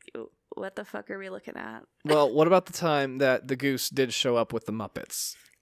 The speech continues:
Speaker 1: Oh, bitch. You mentioned this. I'm gonna throw one more at you before we get into that, though. This goose won a bafta.
Speaker 2: Come on, really?
Speaker 1: Nolan North had to be in the industry for, like,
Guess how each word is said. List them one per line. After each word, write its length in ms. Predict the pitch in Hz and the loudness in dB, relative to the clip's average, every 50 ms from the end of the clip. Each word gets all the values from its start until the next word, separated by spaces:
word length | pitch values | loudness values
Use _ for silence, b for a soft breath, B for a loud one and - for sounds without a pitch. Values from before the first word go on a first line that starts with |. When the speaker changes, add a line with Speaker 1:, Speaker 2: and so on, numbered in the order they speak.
| _ - | _ 2
Speaker 1:
Oh, 1500 | 247 247 240 240 233 226 220 220 214 208 208 208 202 202 202 202 202 196 196 196 196 196 196 196 196 196 196 196 190 170 | 4 6 6 6 6 6 4 4 4 2 2 4 4 4 4 4 2 2 2 2 2 2 2 2 2 2 0 0 -2 -2
bitch. 600 | 151 156 139 127 - - - - - - - - - b b b b b b _ _ - | -2 -2 -2 -2 -2 -6 -8 -10 -8 -10 -10 -12 -16 b b b b b b _ _ -2
You 140 | 381 392 | 0 2
mentioned 460 | 285 233 208 208 208 - 220 196 190 175 | 4 4 2 2 0 -4 -8 -8 -4 -2
this. 280 | 165 160 165 - - - | -2 -2 -2 -4 0 2
I'm 120 | 269 320 | 2 4
gonna 120 | 349 339 320 | 6 4 4
throw 200 | 330 311 277 262 | 8 8 8 8
one 200 | 247 226 233 226 | 8 6 4 4
more 200 | 226 214 208 196 | 6 4 6 6
at 160 | 190 180 - 202 | 6 6 6 4
you 60 | 208 | 0
before 240 | 185 190 - 208 196 | -4 -8 -6 -2 -2
we 100 | 185 180 | 0 0
get 120 | 180 170 | 0 0
into 220 | 170 175 180 - 165 | 0 -2 -4 -6 -6
that, 260 | 156 151 147 147 - | -4 -6 -6 -6 -6
though. 320 | 160 156 151 160 190 233 - _ _ _ _ | -6 -6 -4 -6 -8 -8 -12 _ _ _ _
This 240 | - 277 359 - - | 0 0 0 0 0
goose 340 | - - 427 466 554 - - | 0 2 2 2 2 0 -2
won 140 | 415 415 381 | -4 -4 -2
a 80 | 294 220 | -2 -4
bafta. 680 | 175 - _ 175 147 156 185 - - - - - - - - _ _ _ _ _ _ _ _ _ _ _ _ _ - | -4 -6 _ -2 -2 -2 -2 -4 -8 -8 -8 -8 -8 -10 -14 _ _ _ _ _ _ _ _ _ _ _ _ _ -10
Speaker 2:
Come 240 | - - 277 233 196 | -4 -4 0 2 4
on, 420 | 160 143 139 127 123 120 120 156 | 4 4 4 2 0 -2 -4 -4
really? 500 | 208 277 302 285 269 277 269 262 254 247 - | -2 0 0 0 0 0 -2 -2 -4 -4 -2
Speaker 1:
Nolan 300 | 240 254 277 311 392 480 571 523 | 4 6 6 8 8 8 6 6
North 240 | 381 294 294 330 359 | 6 6 6 6 6
had 160 | 392 359 277 | 4 2 0
to 40 | 269 226 | 2 0
be 120 | 269 269 | 0 0
in 60 | 269 269 | 0 2
the 100 | 277 240 | 0 0
industry 380 | 220 226 269 - - 302 330 | -2 -2 -6 -4 -2 -2 -2
for, 160 | 330 - 330 | -2 0 0
like, 220 | 254 233 220 214 | 0 0 0 -2